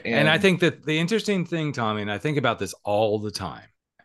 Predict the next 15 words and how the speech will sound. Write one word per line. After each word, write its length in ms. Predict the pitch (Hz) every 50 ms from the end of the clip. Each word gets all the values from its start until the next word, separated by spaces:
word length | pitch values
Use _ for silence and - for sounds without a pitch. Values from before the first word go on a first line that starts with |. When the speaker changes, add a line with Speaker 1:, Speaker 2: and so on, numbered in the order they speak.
| _ _ -
Speaker 1:
how 260 | - - 143 180 226
many 200 | 277 320 320 285
times 380 | - 190 190 196 190 190 165
do 140 | - - 156
we 120 | 147 143 143
interact 840 | 143 - 135 143 143 - 160 - - - 117 120 123 123 - -
with 260 | 107 107 104 - - -
people 520 | - - 135 131 131 - 110 98 92 90
throughout 500 | - - - 127 117 - 117 127 143 147
our 220 | - 120 135 139 131
day, 540 | 113 98 92 - 120 110 107 95 85 80 80 -
our 240 | - 113 120 123 120
week, 460 | 107 101 101 110 113 104 90 - - -
our 200 | - 113 123 123
month, 420 | 117 113 117 120 113 98 90 82